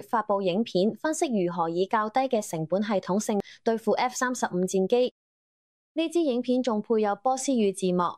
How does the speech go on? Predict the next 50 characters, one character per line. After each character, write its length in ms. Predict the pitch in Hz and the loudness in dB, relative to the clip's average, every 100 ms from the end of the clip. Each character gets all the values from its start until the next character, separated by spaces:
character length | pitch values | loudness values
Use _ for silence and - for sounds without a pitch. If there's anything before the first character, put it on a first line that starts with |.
| _ | _
並 160 | 226 208 | 0 2
獲 140 | 202 | 2
得 140 | - 262 | 0 0
咗 180 | 220 | -2
數 200 | 226 226 | 0 0
以 120 | 196 190 | 0 0
千 240 | - 247 | 0 2
萬 160 | 196 175 | 2 0
嘅 80 | |
點 220 | 175 165 175 | -2 -2 -2
擊。 180 | 233 - _ _ _ _ _ _ _ _ _ | -2 -4 _ _ _ _ _ _ _ _ _
據 60 | 294 | -2
Archive 460 | 294 302 302 302 - | 0 0 0 -2 0
dot 180 | 285 | 0
today 280 | - 233 277 | 0 0 2
網 180 | 247 202 | 0 0
站 220 | 214 202 | -2 -2
四 160 | 220 220 | 0 0
號 100 | 208 | 0
報 240 | 196 214 | 0 0
道， 300 | 214 208 196 - _ _ | 0 -2 -4 -10 _ _
調 140 | 269 | -2
查 180 | 269 180 | 0 -2
顯 180 | 208 233 | -2 -2
示， 120 | 277 | 0
呢 520 | 247 214 - _ 330 | -2 -2 -8 _ -2
啲 160 | 330 349 | 0 0
內 240 | 262 208 | 0 0
容 160 | 190 165 | -2 -2
有 100 | 190 | 0
一 100 | 214 | 0
部 200 | 254 214 | 0 -2
分 240 | 202 214 196 | -2 -2 0
嚟 160 | 180 | 0
自 140 | 165 202 | 0 0
一 80 | 247 | 0
啲 340 | 269 285 277 | 0 -2 -2
同 220 | - 175 | -4 -4
中 220 | 180 285 285 | 0 0 0
共 160 | 226 | 0
軍 180 | 254 262 | 0 -2
方 260 | 269 262 254 | -2 0 0
有 180 | 185 | 0
聯 160 | 202 175 | 0 -2
繫 180 | 185 185 | -4 -2
嘅 200 | 208 202 | 0 0
中 200 | 254 262 | -2 -2
國 100 | 208 | -2
公 220 | - 240 | -2 -4
司， 160 | - | -2